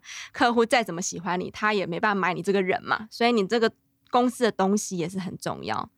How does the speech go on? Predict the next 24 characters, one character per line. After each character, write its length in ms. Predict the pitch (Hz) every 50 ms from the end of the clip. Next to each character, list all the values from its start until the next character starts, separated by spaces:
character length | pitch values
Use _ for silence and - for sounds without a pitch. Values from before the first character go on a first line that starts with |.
| _ _ _
对， 100 | - 156
所 160 | 175 - 226
以 100 | 220 214
大 240 | 214 - - 254 233
家 220 | 226 233 214 214
都 140 | 208 202 202
要 120 | 208 208 214
互 220 | 214 - 247 214
相 280 | 202 196 180 175 190 208
感 200 | 208 220 185 175 180
恩 180 | 190 202 226
对 160 | 220 240 220 214
方 160 | 220 202 190
的 60 | 190
付 200 | 190 - 208 196
出 220 | 185 - - 175 170
啦， 200 | 170 - - -
然 100 | - 185 190
后 60 | 190
你 80 | 196 202
感 200 | - 240 196 202
恩 140 | 233 277 294
公 180 | 285 277 285
司， 180 | 294 - 277